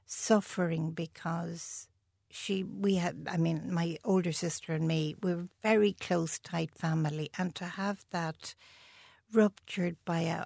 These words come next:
a wall of cold marble, a sense of, "No, she's no longer part of it."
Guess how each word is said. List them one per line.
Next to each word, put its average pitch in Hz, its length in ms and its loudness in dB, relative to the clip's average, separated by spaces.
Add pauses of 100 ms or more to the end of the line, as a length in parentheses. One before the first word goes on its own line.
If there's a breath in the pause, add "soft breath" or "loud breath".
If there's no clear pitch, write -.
a 180 80 2
wall 175 440 0
of 160 200 -8
cold 160 500 -2
marble, 151 580 0
a 147 60 -10
sense 151 440 -6
of, 156 160 -12
"No, 156 240 0
she's 160 420 -2
no 156 160 0
longer 147 320 -4
part 151 340 -4
of 147 60 -10
it." 143 160 -10